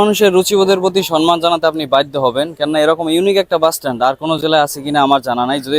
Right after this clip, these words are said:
থাকে তাহলে অবশ্যই কমেন্ট বক্সে জানাবেন। ভাই, এই বরগুনা বাস স্ট্যান্ডটা, যে নতুন বাস স্ট্যান্ড এখন বর্তমানে করা হয়েছে, এটা আসলে বাস স্ট্যান্ড মনে হইবে না, আপনার এখানে আসলে একটা পার্কের মতো মনে হইবে।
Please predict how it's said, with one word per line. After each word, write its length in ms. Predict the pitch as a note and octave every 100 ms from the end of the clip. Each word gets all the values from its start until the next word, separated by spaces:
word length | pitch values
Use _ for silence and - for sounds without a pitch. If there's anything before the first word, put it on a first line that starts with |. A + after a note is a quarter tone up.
| D3+
থাকে 140 | D#3 D3+
তাহলে 180 | D#3 C#3+ C3+
অবশ্যই 280 | D3 F3 D3+
কমেন্ট 180 | C3+ C3
বক্সে 180 | C3 A#2
জানাবেন। 280 | A2+ G2 F2+ _ _ - C#3+
ভাই, 120 | E3 E3
এই 80 | D3+
বরগুনা 360 | D#3 D#3+ F#3 F#3 - _ _
বাস 260 | A#2 C3 C3+ -
স্ট্যান্ডটা, 360 | E3+ D#3+ B2+ B2+
যে 80 | C3 C3+
নতুন 180 | C#3 C#3+ D3
বাস 100 | C#3+
স্ট্যান্ড 180 | D3+ C#3+
এখন 120 | D3 C#3
বর্তমানে 340 | C3 C#3 C#3+ B2+
করা 140 | C3 C#3+
হয়েছে, 220 | C#3+ B2+ B2+
এটা 100 | B2+ B2
আসলে 220 | C#3 C3+ G#2+
বাস 120 | B2+ -
স্ট্যান্ড 220 | D#3+ D#3
মনে 100 | C#3+ D3
হইবে 180 | C3+ A#2+
না, 40 | A2
আপনার 160 | C3 B2+ B2+
এখানে 180 | D3+ D3
আসলে 120 | D3+ D3
একটা 140 | C#3+ D3
পার্কের 320 | C#3+ C#3+ C#3+
মতো 120 | C#3 C3+ C3
মনে 120 | C3+
হইবে। 200 | C3 D3+